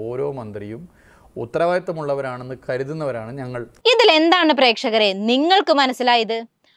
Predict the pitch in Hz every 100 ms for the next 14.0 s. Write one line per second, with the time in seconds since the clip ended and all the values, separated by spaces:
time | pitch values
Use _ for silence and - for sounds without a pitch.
0 | - 190 214 208 180 208 202 - _ _
1 | _ - 247 320 370 381 466 370 370 269
2 | 247 277 - 330 262 294 294 214 220 269
3 | 220 175 - _ - 196 254 349 302 262
4 | 233 196 240 - - 349 330 269 - 294
5 | 262 240 214 285 262 220 240 269 269 269
6 | 277 - 214 220 240 202 156 - _ -
7 | 220 - 320 277 240 262 - 214 254 269
8 | 226 - 269 254 208 202 170 151 _ _
9 | - _ 262 320 415 415 330 302 302 339
10 | 359 311 247 220 277 - 220 208 233 240
11 | 190 196 185 _ _ _ - 233 285 330
12 | 466 466 320 311 302 277 247 262 311 415
13 | 311 269 233 220 196 247 226 226 262 285